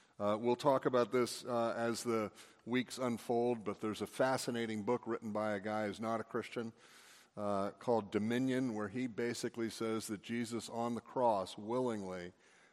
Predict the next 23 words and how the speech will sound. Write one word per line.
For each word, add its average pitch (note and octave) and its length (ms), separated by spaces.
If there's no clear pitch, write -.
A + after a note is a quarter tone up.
uh, G#2+ 280
has A#2 240
defined A#2 580
the G2+ 160
entire G#2+ 640
world, G2+ 840
uh, F#2+ 220
henceforth. F#2+ 640
And F2+ 140
he, G#2 360
I'll, G2+ 220
I'll G2+ 220
describe G2+ 440
more F#2+ 260
of F2+ 80
that, F2+ 240
uh, F#2+ 200
as F#2 160
we F2+ 120
get E2+ 200
into F2 320
it. E2 180
Um, F#2+ 360